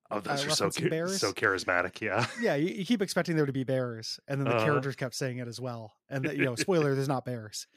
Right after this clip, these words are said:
Speaker 1: No.
Speaker 2: Um, it, you know, it's, it's a monster. It's a, it's a horror game. Um, the, uh, but yeah, there's a lot of filler dialogue. There's also some dialogue that's genuinely pretty funny,
Speaker 1: Oh, yeah.
Speaker 2: uh, that happens. There's a couple jokes,
Speaker 1: Mm-hmm.
Speaker 2: uh, I liked, like, the characters trying to make each other laugh. That made me laugh as well.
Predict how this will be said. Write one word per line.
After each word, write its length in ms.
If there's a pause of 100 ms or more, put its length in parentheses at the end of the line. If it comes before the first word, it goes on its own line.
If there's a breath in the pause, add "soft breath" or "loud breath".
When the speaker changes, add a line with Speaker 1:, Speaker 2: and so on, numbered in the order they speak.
(160 soft breath)
Speaker 1:
No. 280
Speaker 2:
Um, 400
it, 200
you 120
know, 160
it's, 120
it's 160
a 40
monster. 400
It's 100
a, 60
it's 240
a 20
horror 220
game. 200 (380 soft breath)
Um, 520 (140)
the, 280
uh, 240 (340)
but 180
yeah, 320
there's 260
a 40
lot 140
of 80
filler 220
dialogue. 480
There's 160
also 260
some 160
dialogue 320
that's 120
genuinely 440
pretty 220
funny, 340 (360)
Speaker 1:
Oh, 120
yeah. 160 (200)
Speaker 2:
uh, 180
that 120
happens. 320
There's 160
a 20
couple 240
jokes, 600 (180)
Speaker 1:
Mm-hmm. 260
Speaker 2:
uh, 40
I 120
liked, 240
like, 100
the 60
characters 400
trying 180
to 60
make 160
each 120
other 200
laugh. 300
That 220
made 200
me 80
laugh 300
as 140
well. 280